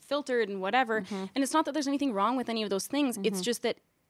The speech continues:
Speaker 1: in combination, because the in-, the consumer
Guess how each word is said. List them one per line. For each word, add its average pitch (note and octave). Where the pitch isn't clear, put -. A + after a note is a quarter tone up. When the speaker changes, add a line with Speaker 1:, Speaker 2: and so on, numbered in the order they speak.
Speaker 1:
in B3+
combination, G#3
because A#3
the G#3
in-, G3+
the G3
consumer A#3